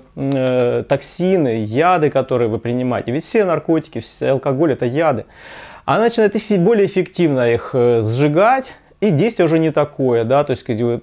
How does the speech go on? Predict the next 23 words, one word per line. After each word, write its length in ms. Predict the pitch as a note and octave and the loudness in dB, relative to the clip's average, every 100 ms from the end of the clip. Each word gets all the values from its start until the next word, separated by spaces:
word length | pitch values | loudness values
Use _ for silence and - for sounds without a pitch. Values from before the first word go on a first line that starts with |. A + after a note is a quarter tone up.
| - | -2
раз 400 | C3 D3 C#3+ - | 2 2 0 -6
выпили 640 | A#2+ A#2 A2+ C#3+ C#3+ A#2 A2+ - - A#2+ | -6 -4 -2 -4 -2 -4 -4 -10 -10 -6
во 100 | A#2+ | -4
второй 400 | - B2+ A#2+ A#2 | 0 2 4 4
раз 240 | A2 - | 0 -2
рюмку, 440 | A#2 A#2 A#2+ A#2 - - - | -4 -4 -4 -4 -6 -16 -14
а, 220 | A#2 A2+ A2 | -6 -2 0
вина, 500 | B2 A#2+ A2+ G#2 - _ _ - | 0 -2 -2 -4 -8 _ _ -4
а 120 | C#3 | -2
че-то 200 | - F#3 | 0 0
не 120 | D#3 C#3+ | 2 2
так 220 | D#3+ D#3+ | 0 0
уже 160 | C3 | -2
прикольно, 500 | A#2+ C3 A#2+ D3+ C3+ | 2 0 2 2 2
как 220 | A#2+ B2 - | 0 -4 -6
в 60 | |
первый 340 | - A#2+ A2 A2 | -6 -2 -2 0
раз. 140 | G#2+ | 0
Давай-ка 300 | B2 F#3 F3 | 2 2 2
еще 300 | C#3+ - C#3+ | 0 2 0
хряпну 440 | C3+ B2+ A#2+ A#2+ A2 | 0 0 -2 -2 -4
я 160 | A2 | -4
рюмку. 400 | G#2+ G#2 - - | -6 -8 -10 -16